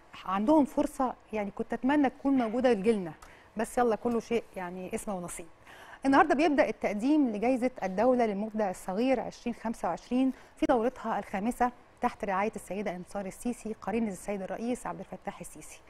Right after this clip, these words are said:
جائزه الدوله للمبدع الصغير بتمثل حدث ثقافي متميز جدًا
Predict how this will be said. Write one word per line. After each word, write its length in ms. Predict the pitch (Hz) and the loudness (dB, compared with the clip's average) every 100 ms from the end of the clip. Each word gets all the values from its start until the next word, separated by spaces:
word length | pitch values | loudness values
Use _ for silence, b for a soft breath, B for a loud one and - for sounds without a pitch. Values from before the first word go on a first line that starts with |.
| B B B - | B B B 2
جائزه 260 | 269 370 285 | 4 4 4
الدوله 380 | 196 208 262 208 | 2 2 2 2
للمبدع 420 | 185 247 233 180 | 0 -2 0 -2
الصغير 480 | - 185 233 302 233 | -2 -4 0 0 -2
بتمثل 800 | 185 - 208 240 - - 247 - - | -6 -8 -2 -2 -2 -2 0 -2 -8
حدث 540 | - 247 247 - - - | -4 -2 -2 -6 -16 -16
ثقافي 640 | - - - 240 - 226 | -12 -8 0 0 0 -6
متميز 640 | 208 226 214 233 254 233 185 | -4 -4 -4 0 0 0 -4
جدًا 320 | 196 180 | -8 -8